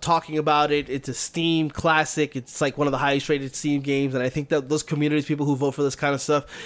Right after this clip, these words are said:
is a game they're really gonna, uh, kinda gravitate to, and that's gonna be Pizza Tower. I think Pizza Tower is a game that people are going to, uh, vote for,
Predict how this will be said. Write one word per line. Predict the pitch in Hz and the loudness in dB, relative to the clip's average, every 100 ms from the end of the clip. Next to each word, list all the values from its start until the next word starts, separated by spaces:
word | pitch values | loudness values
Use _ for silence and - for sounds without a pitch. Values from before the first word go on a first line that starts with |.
| - | -6
is | 170 156 | 0 0
a | |
game | 139 156 | 2 0
they're | 147 | 2
really | 143 151 143 | 0 0 0
gonna, | 139 127 101 - | -2 0 -2 -2
uh, | 123 | -4
kinda | - 147 139 | -2 -2 0
gravitate | 139 143 151 160 151 | 2 2 0 -2 0
to, | 175 | 2
and | |
that's | 151 151 | 2 2
gonna | 196 | -2
be | 180 | -2
Pizza | 135 - 175 147 | -2 -2 0 -2
Tower. | - 101 107 | -2 0 0
I | 107 | -2
think | - 160 | -4 -6
Pizza | - 175 160 | -4 -8 -2
Tower | 165 156 147 143 131 - - - | 2 4 4 0 -4 -12 -12 -2
is | 151 143 | 0 0
a | |
game | 139 143 139 | 0 0 2
that | 131 | 0
people | 120 131 127 | 0 -2 0
are | 117 127 123 | 0 0 0
going | 123 131 127 120 | 0 0 0 -4
to, | - 127 120 120 | -6 -4 -4 -2
uh, | 107 120 113 | -2 -2 -2
vote | 113 165 156 | 2 0 0
for, | - 156 147 131 | 0 2 2 0